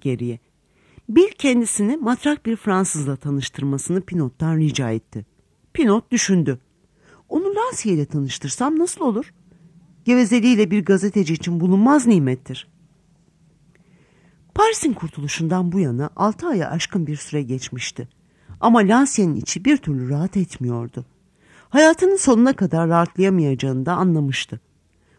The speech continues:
Marcel'in tam zamanında ölmüştü. Geçmiş yeniden canlandırılamazdı. Yine de durulduğu günler oluyor,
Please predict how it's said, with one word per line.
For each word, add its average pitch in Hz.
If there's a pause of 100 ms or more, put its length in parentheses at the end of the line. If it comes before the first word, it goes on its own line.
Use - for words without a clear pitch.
Marcel'in 381
tam 277
zamanında 156
ölmüştü. 117 (400)
Geçmiş 170
yeniden 165
canlandırılamazdı. 127 (1600)
Yine 403
de 285
durulduğu 190
günler 196
oluyor, 131